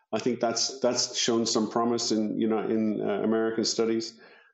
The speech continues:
So I think we'll have four or five different ways of treating this. And because the prevalence appears to be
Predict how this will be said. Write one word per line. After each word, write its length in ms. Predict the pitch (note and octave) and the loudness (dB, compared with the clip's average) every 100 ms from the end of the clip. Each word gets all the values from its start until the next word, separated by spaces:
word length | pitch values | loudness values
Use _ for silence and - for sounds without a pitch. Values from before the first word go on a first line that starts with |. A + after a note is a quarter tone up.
| - | -2
So 180 | B3 | 2
I 100 | B2+ | 4
think 220 | - B2+ B2+ | 4 2 2
we'll 120 | A#2+ | 2
have 160 | A#2 | 2
four 300 | - - C3 | 0 0 2
or 60 | A#2+ | 2
five 340 | A#2 A#2+ A#2+ | 2 2 2
different 300 | A#2+ B2 B2 | 2 0 2
ways 180 | A#2+ A#2 | 2 2
of 120 | A2+ | 0
treating 360 | - B2+ A#2+ A#2+ | 0 0 0 0
this. 240 | A#2+ - | 0 0
And 320 | A#2 A2+ A2+ - - - - - - | 0 0 -2 -10 -18 -20 -20 -14 -6
because 540 | C#3 - E3 D#3 - | -4 0 0 0 0
the 60 | D3 | -2
prevalence 520 | - D3+ D3 C3 A2 | 0 2 2 2 0
appears 540 | - - C#3+ C#3+ C#3 | -4 -2 0 0 -2
to 100 | - | -2
be 220 | A#2+ A2+ | -2 -2